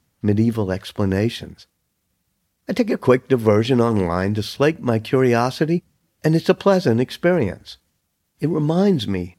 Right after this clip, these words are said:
of my favorite note that Leonardo da Vinci scribbled in the margin of one of his crammed notebook pages. "Describe the tongue of the woodpecker."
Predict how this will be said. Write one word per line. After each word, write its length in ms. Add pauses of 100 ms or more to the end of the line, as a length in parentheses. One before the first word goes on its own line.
of 100
my 160
favorite 560
note 480 (300)
that 200
Leonardo 580
da 140
Vinci 380
scribbled 640
in 140
the 60
margin 600
of 140
one 260
of 80
his 160
crammed 600
notebook 560
pages. 600 (600)
"Describe 920 (260)
the 120
tongue 680 (300)
of 180
the 100
woodpecker." 1000